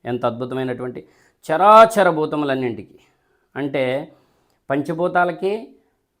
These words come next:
మళ్ళీ మన యొక్క పంచభూతాలతో తయారు చేసిన జీవులన్నింటికి,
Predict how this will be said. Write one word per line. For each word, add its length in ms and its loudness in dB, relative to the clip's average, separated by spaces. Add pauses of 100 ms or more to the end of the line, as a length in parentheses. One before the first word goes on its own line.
మళ్ళీ 260 2
మన 240 2
యొక్క 640 2 (380)
పంచభూతాలతో 760 2
తయారు 340 2
చేసిన 300 -6
జీవులన్నింటికి, 1160 -2